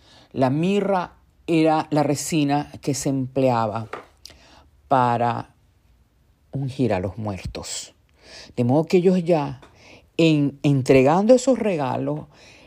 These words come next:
estaban haciendo como la premonición, la profecía de lo que iba a ser Jesús. El rey,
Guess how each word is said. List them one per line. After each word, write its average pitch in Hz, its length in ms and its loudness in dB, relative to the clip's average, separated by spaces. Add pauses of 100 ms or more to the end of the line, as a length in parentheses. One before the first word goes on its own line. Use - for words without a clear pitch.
estaban 135 800 -2
haciendo 131 920 -4
como 139 400 -6
la 139 360 -2 (100)
premonición, 147 880 -2
la 135 140 -2
profecía 165 720 0
de 147 120 0
lo 135 200 -2
que 131 340 -2 (220)
iba 147 200 2
a 135 60 0
ser 123 300 0
Jesús. - 600 -8 (800)
El 117 160 -2
rey, 127 380 0